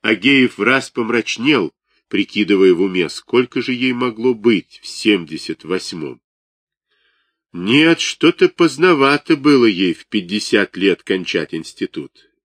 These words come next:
Вряд ли это она. Простите, а какого она возраста? Возраста? Да моя ровесница. Вместе в школу ходили.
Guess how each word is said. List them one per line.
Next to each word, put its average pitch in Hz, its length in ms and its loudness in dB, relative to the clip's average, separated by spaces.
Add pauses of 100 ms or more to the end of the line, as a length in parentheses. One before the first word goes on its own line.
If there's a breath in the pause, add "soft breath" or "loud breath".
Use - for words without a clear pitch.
Вряд 127 420 -2
ли 78 100 -4
это 69 280 -10
она. 65 240 -18 (1080 soft breath)
Простите, 151 720 2
а 123 140 -2
какого 185 600 4
она 170 220 0
возраста? 80 680 -2 (1120)
Возраста? 196 840 2
Да 190 120 2
моя 277 260 0
ровесница. 120 840 0 (140)
Вместе 214 480 0
в - 60 -2
школу 160 340 4
ходили. 110 560 0